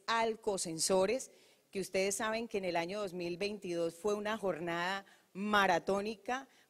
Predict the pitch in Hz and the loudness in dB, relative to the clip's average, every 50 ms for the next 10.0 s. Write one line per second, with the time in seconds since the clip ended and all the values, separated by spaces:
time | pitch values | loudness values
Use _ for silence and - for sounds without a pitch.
0 | _ - 208 196 190 190 185 - 180 175 175 180 180 180 - - 214 214 - 220 | _ 2 4 4 6 4 2 2 2 4 4 6 4 2 2 -2 -4 -2 0 -2
1 | 214 202 208 220 226 - 233 208 190 185 170 165 - - 180 175 175 175 190 196 | -2 0 0 -2 -2 -2 -4 -4 -4 -4 -6 -6 -6 -6 -6 -6 -4 -4 -6 -8
2 | 196 - 220 - 214 190 180 - 196 185 180 175 175 - - 202 202 202 208 196 | -6 -8 -6 -6 -6 -8 -6 -4 -4 -2 -2 -2 -4 -4 -2 0 0 0 -2 -4
3 | - 208 208 208 202 226 220 208 240 233 233 - 226 214 208 202 220 226 - - | -2 -2 -2 0 0 0 -2 0 -2 -4 -4 -2 0 0 0 0 -2 -4 -4 -8
4 | 214 208 185 - 202 208 214 208 - 247 220 - 240 240 220 202 - - 196 202 | -10 -10 -6 -2 -2 -2 0 -2 -4 -8 -6 0 2 2 2 2 0 -4 -8 -8
5 | 202 - - - - - _ - 196 214 226 226 233 233 - 233 226 - 240 233 | -8 -10 -18 -20 -20 -20 _ -2 4 6 8 8 8 6 2 -2 2 2 0 0
6 | - 240 226 - 233 240 - - 240 233 214 208 202 208 202 _ - - - _ | 0 -4 -2 0 0 0 0 -2 0 0 0 0 0 -4 -8 _ -20 -20 -20 _
7 | _ _ - - 226 220 220 214 214 208 - - 220 214 - 214 202 190 185 185 | _ _ 0 2 4 4 4 2 2 -2 0 0 -2 0 2 0 2 2 2 2
8 | - 190 175 - - 185 - - - 180 165 - - 170 165 165 170 160 180 185 | 0 -4 -4 -4 -6 -8 -8 -6 -4 -4 -4 -2 -2 -4 -4 -4 -2 -2 0 -2
9 | 180 - - 180 175 165 160 - - 147 151 156 151 160 156 143 131 123 - | -2 -2 -2 -2 -2 -2 -4 -6 -6 -2 -2 0 0 0 -2 -2 -4 -8 -12